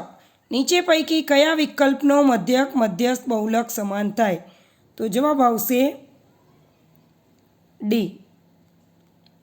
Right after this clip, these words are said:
બે, ખાલી જગ્યા પૂરો. સાત,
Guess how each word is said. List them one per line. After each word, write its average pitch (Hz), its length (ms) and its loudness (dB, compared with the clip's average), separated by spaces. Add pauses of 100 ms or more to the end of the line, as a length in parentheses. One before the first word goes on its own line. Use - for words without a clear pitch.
(960)
બે, 247 200 2
ખાલી 294 300 0
જગ્યા 294 340 2
પૂરો. 226 360 -2 (440)
સાત, - 480 -2